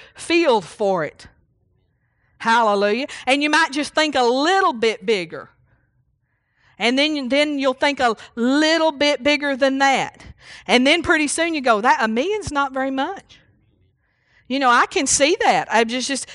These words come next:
it don't sound, it don't sound like much.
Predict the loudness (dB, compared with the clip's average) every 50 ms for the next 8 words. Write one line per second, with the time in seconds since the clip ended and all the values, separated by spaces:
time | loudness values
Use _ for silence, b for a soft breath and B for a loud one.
0 | B B 0 2 2 0 0 -2 -2 0 0 2 2 2 0 -4 b b b b
1 | b b b b b b _ _ _ -6 -2 0 0 0 0 0 0 0 0 0
2 | 0 0 0 -2 0 0 2 2 2 2 0 -4 -12 -20